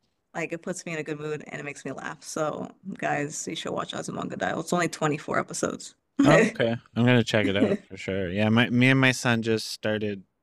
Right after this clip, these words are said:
Speaker 2: well, well, not just started, but a month ago, started One, our One Piece adventure.
Speaker 1: Wow. Oh, that's, that's, <laughs> that's, that's a long adventure. Like, I would love to watch it, but I can't. That's, like, too many. Thousand? Uh-uh.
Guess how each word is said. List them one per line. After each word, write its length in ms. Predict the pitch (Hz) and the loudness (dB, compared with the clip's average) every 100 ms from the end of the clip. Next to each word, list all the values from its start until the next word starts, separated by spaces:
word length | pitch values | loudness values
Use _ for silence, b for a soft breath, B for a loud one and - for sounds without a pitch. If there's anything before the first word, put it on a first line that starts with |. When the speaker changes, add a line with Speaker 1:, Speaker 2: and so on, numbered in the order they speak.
| _ | _
Speaker 2:
well, 200 | 107 95 | -10 -10
well, 140 | 87 104 | -8 -10
not 240 | 107 98 | -12 -12
just 180 | - 98 | -12 -12
started, 280 | - 90 92 | -12 -14 -12
but 160 | 98 - | -12 -10
a 20 | |
month 220 | 95 92 | -10 -10
ago, 260 | - 90 80 | -10 -12 -10
started 460 | - 104 95 92 87 _ - | -4 -2 -2 -4 -10 _ -10
One, 240 | 90 98 - | -4 -4 -2
our 180 | 98 | -2
One 220 | 92 95 98 | -2 -8 -8
Piece 340 | - 95 - | -4 -4 -4
adventure. 640 | 82 95 90 - 76 - _ B B B B B B | -8 -6 -4 -4 -6 -16 _ B B B B B B
Speaker 1:
Wow. 440 | 165 151 143 - - | -4 -2 -2 -4 -4
Oh, 140 | 151 | -4
that's, 420 | 143 151 - - | 0 0 0 -6
that's, 420 | 180 214 - - - | -2 -2 -4 -8 -2
<laughs> 20 | |
that's, 220 | - - - B B B | -2 -2 -10 B B B
that's 560 | 190 202 220 226 226 214 | 2 6 6 6 2 -4
a 380 | 180 170 175 147 | -2 -2 -4 -10
long 500 | 156 185 214 240 226 190 | -6 2 4 4 2 -4
adventure. 440 | 170 180 - - | -6 -8 -8 -8
Like, 160 | 196 202 | -6 -2
I 100 | 214 | -2
would 260 | 240 220 185 | -2 -6 -6
love 300 | 185 202 - | -6 -6 -12
to 260 | 226 190 | -12 -12
watch 360 | 170 160 175 - | -10 -10 -12 -12
it, 140 | 185 | -14
but 200 | 175 - - | -14 -16 -12
I 80 | 160 | -14
can't. 340 | - - - | -14 -18 -14
That's, 260 | - 175 - | -10 -8 -10
like, 260 | - 60 _ _ - | -12 -18 _ _ -14
too 140 | - | -14
many. 320 | - - _ _ _ | -14 -20 _ _ _
Thousand? 420 | - 170 185 190 | -4 -2 -4 -8
Uh-uh. 320 | 180 165 - | -6 -8 -10